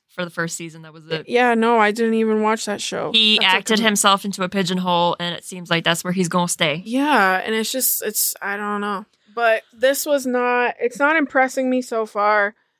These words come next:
Speaker 2: So
Speaker 1: Oh, it's a bummer.
Speaker 2: I don't know. I don't know.
Speaker 1: All right, well, that's a sad note to leave off on,
Speaker 2: Sorry.
Speaker 1: but, uh,
Speaker 2: Well, I mean, we came back from, like, rapists, so.
Speaker 1: That's true.
Speaker 2: And
Speaker 1: Okay,
Speaker 2: murderers.
Speaker 1: and I do like Jason Bateman,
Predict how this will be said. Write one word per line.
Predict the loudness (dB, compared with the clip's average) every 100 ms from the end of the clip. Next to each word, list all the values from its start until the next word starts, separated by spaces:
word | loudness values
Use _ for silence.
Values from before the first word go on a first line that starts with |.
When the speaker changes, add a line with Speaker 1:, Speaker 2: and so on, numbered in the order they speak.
| _ _ _ _ _
Speaker 2:
So | 2 6
Speaker 1:
Oh, | 8 8 6
it's | 4
a | 2
bummer. | 4 4 6 4 2 -2 -16 _ -2
Speaker 2:
I | 0
don't | 2 0
know. | -2 -2 -6 -12 _ _ _ _ _ _ _ _ _ _ -14
I | -6
don't | -2 -2
know. | -2 -4 -8 _ _ _ _
Speaker 1:
All | -4
right, | -2 -2
well, | 0
that's | 0 -2
a | -6
sad | 0 2 2
note | 0 -4 -6
to | -8
leave | -4 0
off | 2 2 0
on, | 0 0
Speaker 2:
Sorry. | -2 -2
Speaker 1:
but, | 0
uh, | 2
Speaker 2:
Well, | 2 2
I | 2
mean, | 0
we | 0 -2
came | -4 -2
back | -2 -2
from, | -4 -8
like, | -6 -10 -10
rapists, | -10 -10 -10 -12 -14 -16 _ _
so. | -18 -18 -18 -14 -4
Speaker 1:
That's | -2 2
true. | 2 2
Speaker 2:
And | -2 0
Speaker 1:
Okay, | 0
Speaker 2:
murderers. | 0 0 0
Speaker 1:
and | 0
I | -2
do | -2 -2
like | -2
Jason | -4 -8 -10
Bateman, | -12 -12 -20